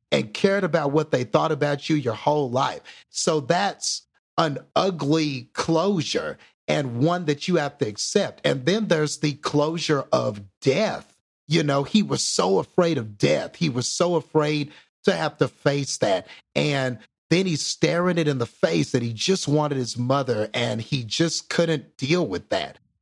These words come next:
But that is very real, that closure of death. So, yeah, sad stuff,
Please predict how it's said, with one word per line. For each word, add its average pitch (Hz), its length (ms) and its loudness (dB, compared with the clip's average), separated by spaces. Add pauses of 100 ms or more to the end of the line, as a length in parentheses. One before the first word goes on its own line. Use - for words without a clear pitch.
But - 460 0
that 156 180 0
is 139 180 -2
very 151 600 -2
real, 107 540 -4
that 110 360 -4
closure 139 600 0
of 85 260 -4 (180)
death. - 420 -2
So, 127 500 0 (360)
yeah, - 480 -2 (380)
sad 247 400 -2
stuff, 170 560 0